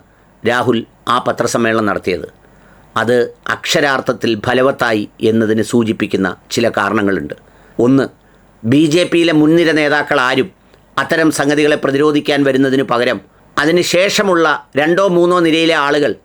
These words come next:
കിട്ടുന്നതെന്തൊക്കെയോ വെച്ച് മറുപടി പറയുകയും അവരും ഉന്നയിക്കുന്ന ആക്ഷേപം ഇതേ ഇലക്ഷൻ കമ്മീഷൻ്റെ കെടുകാര്യസ്ഥതയിലേക്കും ദുർബലാവസ്ഥയിലേക്കുമാണ്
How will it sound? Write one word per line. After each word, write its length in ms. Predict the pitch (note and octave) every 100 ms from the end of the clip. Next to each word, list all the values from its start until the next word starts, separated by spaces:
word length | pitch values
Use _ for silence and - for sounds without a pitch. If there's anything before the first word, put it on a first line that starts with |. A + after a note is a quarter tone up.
| _ _ _ _ -
കിട്ടുന്നതെന്തൊക്കെയോ 880 | D#3 - A3+ A3+ G3+ F3+ F3+ F#3+ F#3
വെച്ച് 240 | E3 - D3+ D3+ - C3+
മറുപടി 320 | D#3 E3 F3+ E3+
പറയുകയും 460 | D3+ D3+ C#3+ A2+ - _ _ - - _ -
അവരും 320 | A#3 - A#3+
ഉന്നയിക്കുന്ന 460 | G#3 G#3 G3 G3+ G3 F3
ആക്ഷേപം 420 | F3+ - F#3 C#3+ - _ _ _ _
ഇതേ 280 | C#3 C#3+ F#3 G#3+ G3
ഇലക്ഷൻ 280 | F#3 G#3 G3+
കമ്മീഷൻ്റെ 480 | F3+ F#3 F3+ F3+ F3 E3+
കെടുകാര്യസ്ഥതയിലേക്കും 1080 | D#3+ F#3+ G3 F#3+ F#3+ F3+ F3 E3+ D#3 E3 D#3 - - - -
ദുർബലാവസ്ഥയിലേക്കുമാണ് 1160 | C3+ F3 G3+ G3+ F#3+ F#3+ F#3+ F3+ F3+ E3+ D#3+